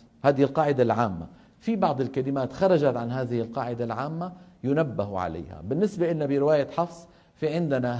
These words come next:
هاء لم تنطبق عليها القاعدة وفيها صلة، وهاء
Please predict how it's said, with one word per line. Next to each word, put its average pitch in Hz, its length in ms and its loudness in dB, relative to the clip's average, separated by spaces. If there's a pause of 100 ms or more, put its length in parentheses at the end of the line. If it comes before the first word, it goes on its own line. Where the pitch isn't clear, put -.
هاء 156 260 0 (800)
لم 202 380 4
تنطبق 190 580 2
عليها 160 380 4
القاعدة 131 760 -2 (120)
وفيها 120 400 2
صلة، 87 300 -4 (1080)
وهاء 165 640 6